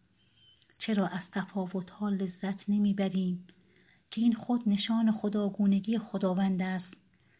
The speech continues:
که می‌توانیم ماه درست را ببینیم؟ چرا کتاب زنده زندگی انسانها را نمیخوانیم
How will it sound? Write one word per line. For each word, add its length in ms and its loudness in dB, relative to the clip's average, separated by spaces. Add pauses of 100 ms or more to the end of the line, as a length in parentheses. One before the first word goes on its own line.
(100)
که 140 -2
می‌توانیم 720 2
ماه 280 0
درست 580 -2
را 60 0
ببینیم؟ 680 0 (1080)
چرا 260 2
کتاب 440 0
زنده 400 2
زندگی 460 2
انسانها 680 0
را 160 2
نمیخوانیم 920 2